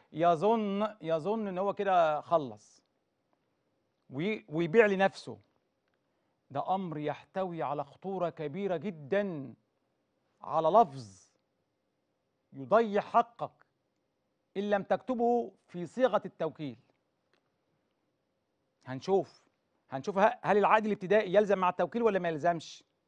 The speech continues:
يعني أنت بتشتري، خدت توكيل، يبقى معاه عقد ابتدائي. طب التوكيل ده فيه صيغة إيه؟ فيه خطورة،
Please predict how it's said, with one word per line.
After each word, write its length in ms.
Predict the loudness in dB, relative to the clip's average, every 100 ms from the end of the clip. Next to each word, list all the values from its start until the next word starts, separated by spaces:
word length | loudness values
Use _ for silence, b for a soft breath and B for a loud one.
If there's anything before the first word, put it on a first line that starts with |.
| _ -8
يعني 120 | -6
أنت 100 | -4
بتشتري، 480 | -8 -6 -4 -4 -6 _ _ _ _ _ _ _ _
خدت 280 | -2 2
توكيل، 440 | 2 2 0 -2 -4 _ _ _ _ _ -10
يبقى 180 | -2
معاه 160 | 2 2
عقد 120 | 2
ابتدائي. 420 | -4 0 0 -2 _ _ _ _ _ _ _ _ _ _ -2
طب 160 | -2
التوكيل 340 | 2 0 2 0
ده 60 |
فيه 120 | 0
صيغة 240 | -2 -2 0
إيه؟ 260 | 0 0 -6 _ _ _ _
فيه 120 | -10
خطورة، 580 | -8 0 4 4 4 -2